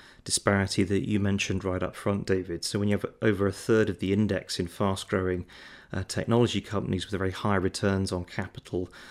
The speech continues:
and fast growth, as, as the U S does, then mechanically that does demand a higher valuation, uh, for the overall index. But if you look at Europe, for example, which is a, a large component of,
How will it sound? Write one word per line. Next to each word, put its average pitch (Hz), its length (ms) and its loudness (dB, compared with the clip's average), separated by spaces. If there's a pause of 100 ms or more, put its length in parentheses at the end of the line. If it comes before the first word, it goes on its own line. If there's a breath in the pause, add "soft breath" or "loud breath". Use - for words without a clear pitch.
(120 loud breath)
and 98 140 -2
fast - 380 -2
growth, 98 360 4
as, 92 200 -2
as 92 140 -8
the 98 80 -2
U 95 200 2
S 90 140 -4
does, 101 380 2
then 98 200 2
mechanically 107 600 2
that 98 200 0
does 98 280 0 (360 soft breath)
demand 101 380 2
a - 20 -2
higher 95 360 0
valuation, 92 920 -2
uh, 92 160 -4
for - 160 -10
the 90 120 -2
overall 92 280 0
index. 95 640 -2 (380 soft breath)
But - 100 -10
if - 80 -6
you 117 80 6
look 110 180 4
at - 200 6 (200)
Europe, 107 420 4
for - 320 -4
example, 98 480 2
which 92 160 0
is 92 100 -2
a, 92 160 0
a 101 80 -2
large 104 360 2
component 95 540 -2
of, - 200 -8